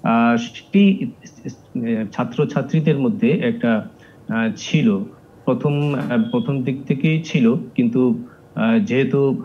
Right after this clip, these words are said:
আহ, বৈশ্বিক মহামারী, সেই কথা বিবেচনা করেই আমরা অনলাইনে ক্লাসটাই শুধু চালু রেখেছিলাম।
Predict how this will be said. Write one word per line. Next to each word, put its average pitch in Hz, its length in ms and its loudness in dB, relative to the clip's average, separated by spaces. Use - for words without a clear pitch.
আহ, 104 500 -2
বৈশ্বিক - 800 -4
মহামারী, 120 520 2
সেই 117 220 0
কথা 117 260 -2
বিবেচনা 110 480 2
করেই 117 420 0
আমরা 107 200 2
অনলাইনে 117 360 4
ক্লাসটাই 120 480 0
শুধু 127 220 -2
চালু 110 260 2
রেখেছিলাম। 113 520 0